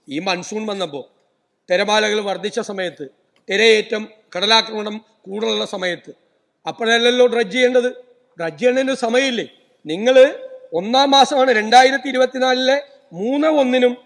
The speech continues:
ഇരുപത് ഒന്നിനുമാണ് നിങ്ങൾ ആദ്യത്തെ രണ്ട് മീറ്റിംഗ് കൂടിയത്. അപ്പൊ ജനുവരി മാസത്തിൽ ഒരു കുഴപ്പമില്ല അവിടെ.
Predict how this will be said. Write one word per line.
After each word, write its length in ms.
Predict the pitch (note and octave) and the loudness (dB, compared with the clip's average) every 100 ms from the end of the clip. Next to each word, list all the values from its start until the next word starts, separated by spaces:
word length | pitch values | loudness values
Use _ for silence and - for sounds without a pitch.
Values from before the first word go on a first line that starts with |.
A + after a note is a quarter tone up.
| _ | _
ഇരുപത് 380 | F3+ G#3 C4+ D4 | -6 0 2 4
ഒന്നിനുമാണ് 560 | D4 B3+ B3+ B3 G3 C#3+ _ _ _ _ _ _ _ _ _ _ | 2 2 2 2 0 -8 _ _ _ _ _ _ _ _ _ _
നിങ്ങൾ 180 | G3 G#3 | -4 0
ആദ്യത്തെ 340 | G3 G3 A3 | 0 0 -4
രണ്ട് 180 | G#3 G3+ | -4 -4
മീറ്റിംഗ് 340 | G3 F3+ G3 | -6 -8 -8
കൂടിയത്. 260 | F3 D#3+ C#3 | -6 -6 -8
അപ്പൊ 440 | A2+ _ _ - | -12 _ _ -14
ജനുവരി 420 | F3+ G3 A#3+ D4+ D4 | -4 0 2 2 0
മാസത്തിൽ 440 | C#4 B3 B3+ C4 | 0 -2 -4 -4
ഒരു 80 | A#3+ | 0
കുഴപ്പമില്ല 420 | B3 A3+ B3+ A#3+ | 0 0 -2 -2
അവിടെ. 160 | A3 | -4